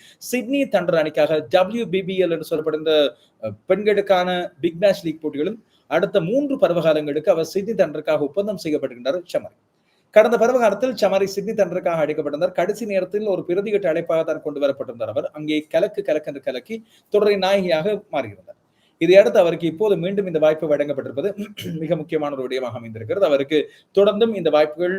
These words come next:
இங்கிலாந்தில், அதுபோல ஆஸ்திரேலியாவில், இந்தியாவில் என்று பல்வேறு நாடுகளில் வழங்கப்பட்டு கொண்டிருந்தன. முன்பு அவர் கவலை தெரிவித்திருந்தார், தான் எவ்வளவுதான் இலங்கை அணிக்காக சிறப்பாக ஆடியும் தனக்கு இப்படியான அழைப்புகள் விடுக்கப்படுவதில்லை என்று சொல்லி அவர் சொல்லியிருந்தது முக்கியமானது. இப்போது அவருக்கு தொடர்ந்து இந்த வாய்ப்புகள் வந்த வண்ணம் இருக்கின்றன.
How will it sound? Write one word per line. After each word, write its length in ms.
இங்கிலாந்தில், 840
அதுபோல 380
ஆஸ்திரேலியாவில், 720
இந்தியாவில் 500
என்று 120
பல்வேறு 320
நாடுகளில் 420
வழங்கப்பட்டு 400
கொண்டிருந்தன. 380
முன்பு 240
அவர் 140
கவலை 280
தெரிவித்திருந்தார், 600
தான் 180
எவ்வளவுதான் 480
இலங்கை 260
அணிக்காக 280
சிறப்பாக 400
ஆடியும் 260
தனக்கு 260
இப்படியான 360
அழைப்புகள் 460
விடுக்கப்படுவதில்லை 760
என்று 180
சொல்லி 160
அவர் 200
சொல்லியிருந்தது 440
முக்கியமானது. 480
இப்போது 300
அவருக்கு 320
தொடர்ந்து 300
இந்த 120
வாய்ப்புகள் 380
வந்த 140
வண்ணம் 220
இருக்கின்றன. 320